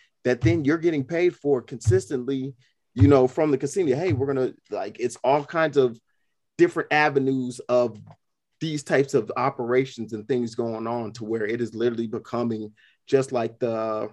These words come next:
Ready Player One, where people are living directly online, online lives, buying stuff, cars, this, that, and the third.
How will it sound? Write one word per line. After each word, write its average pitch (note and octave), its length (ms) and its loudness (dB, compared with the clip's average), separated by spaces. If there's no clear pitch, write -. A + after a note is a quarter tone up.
Ready A#2 240 -2
Player A#2 360 -6
One, A#2+ 360 -4
where G#2 440 -2
people C3+ 280 -4
are A2 240 0
living A#2+ 560 0
directly A2+ 560 -2
online, A2 720 -4
online A#2+ 480 2
lives, A#2+ 480 -2
buying A#2+ 380 0
stuff, A#2+ 500 -2
cars, B2 560 2
this, C3 200 -2
that, B2+ 160 4
and G#2+ 100 -6
the G#2+ 40 -10
third. B2+ 560 0